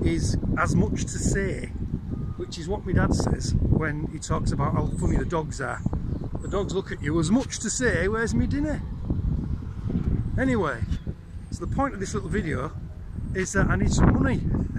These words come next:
So I'm gonna set up a crowdfunding, uh, page and put it out on social media. I'm hoping to raise about two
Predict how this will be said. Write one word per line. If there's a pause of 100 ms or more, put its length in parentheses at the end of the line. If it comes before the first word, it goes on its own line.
(540)
So
I'm
gonna
set
up
a
crowdfunding, (460)
uh, (140)
page
and
put
it
out
on
social
media.
I'm
hoping (480)
to
raise
about
two